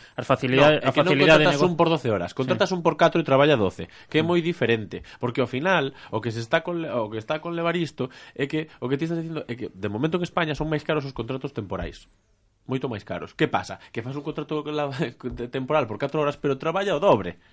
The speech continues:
Speaker 2: Entón, claro, así, eh, é normal que lles compense. O que hai que dicirlles é non, non se pode facer así. É obrigatorio, por exemplo,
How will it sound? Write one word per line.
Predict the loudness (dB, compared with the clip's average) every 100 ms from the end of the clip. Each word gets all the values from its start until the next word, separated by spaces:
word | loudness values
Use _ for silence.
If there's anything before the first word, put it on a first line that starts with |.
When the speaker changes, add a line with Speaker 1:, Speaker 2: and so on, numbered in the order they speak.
| _ _ -10
Speaker 2:
Entón, | -2 0 0
claro, | 0 0 0
así, | -4 -4 -4 -4
eh, | -6 -6 -10 -16 -10
é | -4 -2
normal | -4 -2 -2 -2
que | -2
lles | -6
compense. | -6 -6 -6 -8 -10 -16 -10
O | -6
que | -4
hai | -4
que |
dicirlles | -4 -4 -4 -4
é | -4 0
non, | 2 2 -2 _ _ _ _ -2
non | 0 2
se | 2 2
pode | 0
facer | 0 -2 -4
así. | -6 -10 -14 _ _ _ _ _
É | 0
obrigatorio, | 2 2 2 2 2 2 0
por | 0
exemplo, | 0 0 -2